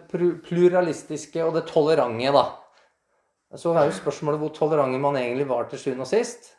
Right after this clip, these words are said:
Det kan vi kjenne igjen litt i vår tid også. For de kristne, de nekta å anerkjenne noen annen herre enn Kristus. Og de hadde ikke toleranse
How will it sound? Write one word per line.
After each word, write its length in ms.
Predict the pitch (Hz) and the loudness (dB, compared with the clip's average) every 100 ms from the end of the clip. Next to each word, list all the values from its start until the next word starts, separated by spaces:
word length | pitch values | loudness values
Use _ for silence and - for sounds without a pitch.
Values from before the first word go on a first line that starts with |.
| _ | _
Det 240 | 120 127 | -8 -6
kan 80 | 151 | -4
vi 160 | 147 151 | -6 -2
kjenne 300 | 170 120 135 | -2 0 -4
igjen 100 | 147 | -6
litt 160 | - | -6
i 80 | 147 | -6
vår 160 | 131 127 | -6 -6
tid 160 | 143 139 | -4 -4
også. 240 | 117 - 196 - _ _ _ _ _ _ _ - - _ | -6 -8 -10 -12 _ _ _ _ _ _ _ -20 -20 _
For 160 | 190 | -4
de 80 | 226 | -4
kristne, 400 | 269 294 - 233 | -2 -4 -2 -2
de 160 | 240 262 | -2 -2
nekta 320 | 277 - 196 | -2 2 0
å 160 | 220 | 2
anerkjenne 560 | 240 147 120 - 175 226 | -2 -2 -4 -4 -4 -4
noen 220 | 277 262 | -6 -6
annen 220 | 262 233 226 | -6 -4 -2
herre 320 | 220 160 - 147 | 0 0 0 -2
enn 160 | 156 196 | -4 -6
Kristus. 540 | - 277 - 175 - - _ _ _ - | -8 -10 -8 -10 -10 -14 _ _ _ -2
Og 80 | 185 | 0
de 140 | 240 | 0
hadde 320 | - 262 185 147 | -2 -2 -2 -6
ikke 160 | 220 214 | -8 -4
toleranse 600 | 330 330 320 247 - 226 | -2 0 0 -2 -2 -2